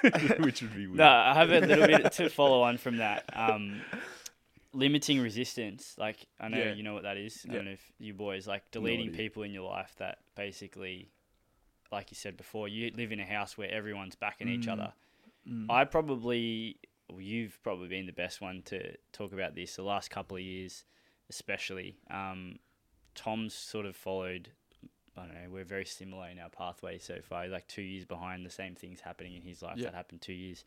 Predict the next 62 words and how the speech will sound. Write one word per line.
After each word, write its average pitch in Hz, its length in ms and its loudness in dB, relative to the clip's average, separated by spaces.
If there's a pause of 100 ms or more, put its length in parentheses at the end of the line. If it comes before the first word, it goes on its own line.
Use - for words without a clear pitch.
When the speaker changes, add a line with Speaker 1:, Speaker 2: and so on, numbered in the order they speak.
(380)
Speaker 2:
And 104 140 -4
we've 104 220 -6 (220)
basically 95 320 -6
joked 92 260 -8
about 90 180 -8
this 92 220 -12
and 90 100 -14
called 92 300 -10 (120)
that 92 120 -6
I've 92 180 -10
created 92 300 -6
a - 60 -12
clone 92 360 -10
and 90 100 -14
we're 92 60 -14
trying 87 220 -18
to 92 120 -16
create, 90 260 -10
like, 90 120 -14
three 95 260 -10
clones 98 400 -6
that 95 120 -8
were 92 200 -8
all 107 60 -2
the 104 120 -8
same. 90 340 -8
Speaker 3:
<laughs> - 20 -16
Yeah, 123 300 -4
Speaker 2:
Not 127 100 2
Speaker 3:
yeah. - 20 2 (120)
Speaker 2:
that 117 40 2
I'm 107 180 2
the 101 120 -6
best 101 380 -6
person, 107 320 -4
but, 98 140 -6
like, 101 320 -4 (380)
getting 123 280 4
everyone 113 360 -2
up - 140 -4
to 107 240 -8
levels 104 460 -6
where 101 220 -2
he's 104 240 -8
good 104 220 -8
at 92 60 -6
really 101 280 -8
good - 180 -18
stuff, 98 360 -8 (380)
he's 107 400 -8 (100)
good 107 160 -6
at - 140 -8
things 104 200 -10
that 104 100 -8
I'm 101 140 -6
not 101 120 -10
good 101 140 -10
at, 98 180 -2
and 92 140 -14
trying 101 260 -8
to 98 60 -10
become 123 240 -8